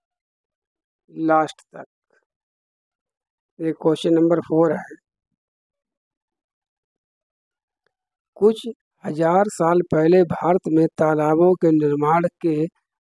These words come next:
अल बिरूनी के अवलोकन के आधार पर कक्षा पाँच के ईवीएस के पाठ पुस्तक में एक अनुच्छेद है। किससे संबंधित? मतलब अल बिरूनी ने एक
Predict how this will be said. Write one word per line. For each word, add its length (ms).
अल 220
बिरूनी 600
के 140
अवलोकन 640
के 180
आधार 440
पर 200
कक्षा 420
पाँच 500
के 80
ईवीएस 640
के 480
पाठ 300
पुस्तक 400
में 200
एक 240
अनुच्छेद 680
है। 140
किससे 280
संबंधित? 500
मतलब 360
अल 160
बिरूनी 380
ने 260
एक 180